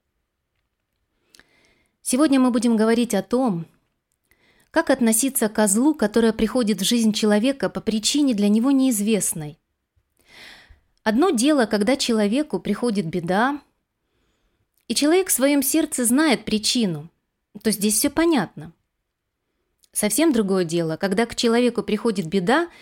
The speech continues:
и он не знает причину, почему это произошло. Это для души человека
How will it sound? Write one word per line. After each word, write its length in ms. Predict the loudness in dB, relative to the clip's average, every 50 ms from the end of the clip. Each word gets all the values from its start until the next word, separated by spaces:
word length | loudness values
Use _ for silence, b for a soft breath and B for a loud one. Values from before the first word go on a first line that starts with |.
| B B B B B B B B B _
и 100 | 2 2
он 160 | 4 4 4
не 100 | 2 2
знает 340 | 2 4 2 2 2 0 -2
причину, 600 | -6 -8 -8 -6 -6 -6 -6 -6 -6 -8 -10 -12 -10
почему 380 | -8 -6 -2 0 2 2 2 2
это 160 | 0 -2 -4
произошло. 640 | -2 -2 -4 -2 -4 -4 -6 -6 -8 -8 -12 -14 -14 _ _ _ _ _ _ _ _ _ _ _ _ b b b b b b b b b b b b b
Это 320 | 2 2 2 4 2 0 0
для 160 | 2 0 0
души 320 | 0 0 -2 0 0 -2
человека 760 | -2 -2 -2 -2 0 0 0 -2 -4 -4 -6 -10 -14 -14 -14